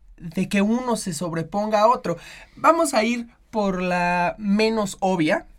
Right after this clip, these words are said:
que es en hablar del caso en el que no estamos viviendo, que es, eh, una supremacía del poder político sobre el poder económico, ¿no?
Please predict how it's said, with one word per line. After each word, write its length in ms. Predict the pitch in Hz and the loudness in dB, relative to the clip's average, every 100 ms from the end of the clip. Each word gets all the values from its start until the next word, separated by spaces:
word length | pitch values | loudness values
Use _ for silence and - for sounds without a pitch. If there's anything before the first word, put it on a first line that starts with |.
| - - - - - - - | -20 -20 -20 -20 -20 -12 -2
que 160 | 165 | 0
es 160 | 165 - | -2 -4
en 1120 | 170 156 147 143 139 135 135 - 160 165 - - | -4 -2 -2 -2 -2 -4 -10 -16 -18 -18 -18 -6
hablar 360 | 151 165 175 190 | 0 4 4 4
del 200 | 175 - | 0 4
caso 380 | 185 180 175 | 4 4 -2
en 100 | 170 | -2
el 140 | 151 147 | -2 -2
que 160 | 135 | -2
no 140 | 196 208 | 2 2
estamos 420 | - 160 165 156 | 2 0 0 -2
viviendo, 540 | 180 208 196 160 185 - - - - | -4 -2 -2 -2 -4 -8 -20 -20 -4
que 220 | 190 196 | 0 2
es, 140 | 214 - - - - _ | 0 -8 -20 -20 -20 _
eh, 240 | 196 185 185 | -2 -2 0
una 220 | 208 240 | 2 2
supremacía 760 | 240 - 190 180 175 - 214 | 2 0 0 0 -2 0 2
del 160 | 208 196 | 2 0
poder 480 | - 170 175 180 185 | -4 -4 -2 -4 -2
político 680 | 233 269 240 - - 214 - | -2 0 -4 -8 -8 -8 -6
sobre 580 | - 196 196 165 139 - | -4 0 0 -2 -4 -8
el 200 | 165 151 | -6 -4
poder 340 | 147 147 170 160 | -2 0 0 0
económico, 720 | 160 151 156 151 139 139 131 | -2 -4 -2 -2 -4 -6 -14
¿no? 160 | 131 | -14